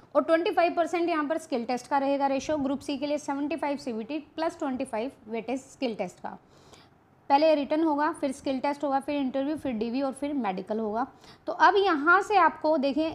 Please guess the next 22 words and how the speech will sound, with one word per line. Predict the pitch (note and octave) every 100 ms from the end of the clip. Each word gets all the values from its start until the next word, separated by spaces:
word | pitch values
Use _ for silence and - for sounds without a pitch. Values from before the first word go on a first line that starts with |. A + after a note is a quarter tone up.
| -
एग्जाम, | D4 B3 A3+ D4+ D#4 -
एडमिट | D4+ C#4+ F4+
कार्ड | F4+ D4+ C#4
की |
अगर | D#4 D4+
बात | C4+ C4
करें | C#4
तो | C4+
इक्कीस | D4 C#4+ C#4+ D#4 E4+ -
तारीख | B3+ - B3+ C4 C4
का | C4
अगर | B3+
पेपर | B3+ B3+ B3+
लगा | B3 A3 A3+
के | A#3
चलें | A3 A#3 C#4+ - - _ -
तो | D#4+
होप्स | D#4+ D#4+ E4
हो | F#4 A3
कि | C#4
आपके | D4 C#4 C#4+ - D#4 D#4
जो | B3 C4+ C4+ A#3